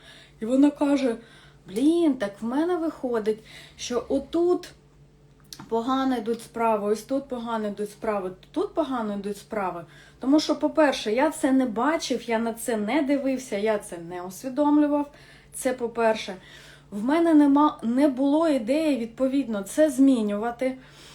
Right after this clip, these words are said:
А по-третє, в мене нема знань,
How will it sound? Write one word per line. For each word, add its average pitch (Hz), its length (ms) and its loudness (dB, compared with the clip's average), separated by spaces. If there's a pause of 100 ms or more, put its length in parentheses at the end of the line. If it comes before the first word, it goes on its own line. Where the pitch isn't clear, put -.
(540)
А 240 100 -2
по-третє, 330 600 0
в 233 60 -2
мене 330 300 4
нема 320 420 8
знань, 294 480 0